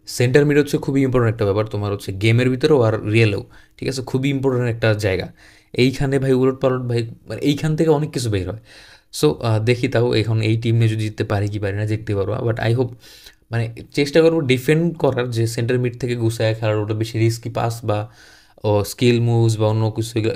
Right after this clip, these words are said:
অন্য কোনো কিছু এগুলো না করার। But ভাই, নাইনটি সিক্স, সিক্সটি, সিক্সটি টু, আহ, সি-, নাইনটি ফাইভ, ভাই, বুঝতে পারছো? আচ্ছা, শ্রুতি, নাইনটি সিক্স, নাইনটি ফোর, নাইনটি ফাইভ, ভাই, বুরুশিয়া নিয়েছে শ্রুতি। ভাই, এমনই, ভাই, মানে, নাইনটি সিক্স কত দেখলাম, সিক্সটি টু না জানি মি-, মিড, ভাই, যাই না।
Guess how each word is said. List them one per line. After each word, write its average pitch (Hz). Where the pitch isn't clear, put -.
অন্য 117
কোনো 113
কিছু 107
এগুলো 104
না 104
করার। 107
But 113
ভাই, 113
নাইনটি 127
সিক্স, 160
সিক্সটি, 143
সিক্সটি 143
টু, -
আহ, 104
সি-, -
নাইনটি 127
ফাইভ, 110
ভাই, 113
বুঝতে 117
পারছো? 107
আচ্ছা, -
শ্রুতি, 151
নাইনটি 123
সিক্স, -
নাইনটি 117
ফোর, 143
নাইনটি 107
ফাইভ, 95
ভাই, 104
বুরুশিয়া 113
নিয়েছে 113
শ্রুতি। 123
ভাই, 101
এমনই, 165
ভাই, 160
মানে, 156
নাইনটি 147
সিক্স 180
কত 180
দেখলাম, 185
সিক্সটি 180
টু 180
না 180
জানি 175
মি-, 151
মিড, 131
ভাই, 120
যাই 110
না। 110